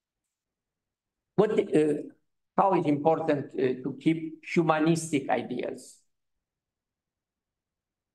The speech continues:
conscience, human conscience. Uh, sure, uh, this is a problem of, um, Western world,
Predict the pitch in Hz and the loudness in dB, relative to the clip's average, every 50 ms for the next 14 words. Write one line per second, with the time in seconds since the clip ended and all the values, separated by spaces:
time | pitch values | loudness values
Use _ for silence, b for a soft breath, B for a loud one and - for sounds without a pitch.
0 | _ _ _ - 147 156 165 156 135 - 160 - 123 - - - - - - 170 | _ _ _ 0 0 2 2 0 -2 -2 -2 -2 -2 -2 -4 -6 -6 0 2 2
1 | 160 147 139 131 120 117 123 - 120 120 117 120 - - - - - - - _ | 4 4 2 2 0 0 0 0 0 0 -2 -6 -8 -10 -10 -12 -12 -16 -20 _
2 | _ _ _ _ _ _ _ _ _ _ _ _ _ _ _ _ b b b b | _ _ _ _ _ _ _ _ _ _ _ _ _ _ _ _ b b b b
3 | b b _ - - 139 143 143 139 - - - - - - - 233 240 247 214 | b b _ 0 2 4 4 4 2 0 -2 -4 -4 -2 0 2 4 4 4 4
4 | 175 143 - - - - - - - _ _ _ _ _ _ _ _ _ _ _ | 2 2 0 0 -2 -4 -8 -14 -18 _ _ _ _ _ _ _ _ _ _ _
5 | - - 175 156 147 139 - - - - - - 160 156 180 165 180 196 180 160 | 0 2 4 4 4 2 2 0 -4 -6 -8 0 2 2 2 4 2 2 4 4
6 | 170 - 170 - 180 190 185 185 190 185 175 165 160 - - _ _ 151 147 147 | 2 2 2 2 2 2 4 2 2 2 0 -2 -6 -8 -14 _ _ 0 0 0
7 | 147 151 - 156 151 147 139 135 131 127 123 - _ _ _ _ _ _ _ _ | -2 -2 0 2 4 4 2 2 0 -4 -6 -10 _ _ _ _ _ _ _ _
8 | _ _ _ _ _ _ - 151 143 160 170 165 170 160 160 123 127 120 110 117 | _ _ _ _ _ _ 0 2 4 4 2 0 0 0 0 0 2 2 2 2
9 | 113 - - - | 2 0 -4 -12